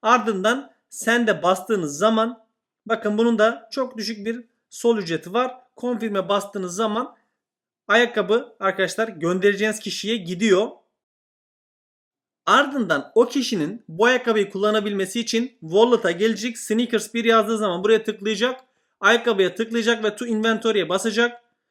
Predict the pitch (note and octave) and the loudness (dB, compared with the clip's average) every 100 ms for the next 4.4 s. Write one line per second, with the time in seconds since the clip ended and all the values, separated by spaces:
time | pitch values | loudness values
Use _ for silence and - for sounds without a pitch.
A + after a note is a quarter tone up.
0 | _ _ - A3+ A#3 F#3 G#3 B3+ B3+ _ | _ _ 0 4 6 6 2 0 -6 _
1 | - F3+ F#3+ F#3 - A#3 - _ _ _ | -4 -4 -2 -4 -2 -4 -4 _ _ _
2 | _ _ _ _ _ _ _ _ _ _ | _ _ _ _ _ _ _ _ _ _
3 | - E3 F3+ A3+ G#3+ G3 - G3+ G3 E3+ | -16 -10 -2 0 0 -2 0 -2 0 -4
4 | F#3+ A#3 - | -2 -4 -6